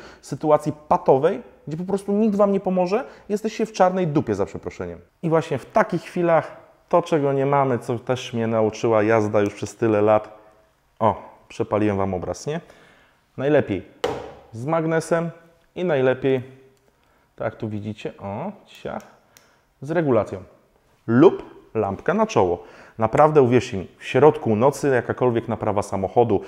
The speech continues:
z lampką na czole ułatwia każdemu użytkownikowi życie.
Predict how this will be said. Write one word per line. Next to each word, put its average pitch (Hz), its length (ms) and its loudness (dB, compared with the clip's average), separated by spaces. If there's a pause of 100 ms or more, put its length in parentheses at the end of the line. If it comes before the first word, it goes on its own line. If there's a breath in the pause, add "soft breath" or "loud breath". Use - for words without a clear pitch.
(280 loud breath)
z - 100 -10
lampką 120 360 4
na 92 160 -2
czole 147 320 6
ułatwia 113 640 4
każdemu 104 480 2
użytkownikowi 98 960 -2
życie. 98 400 -6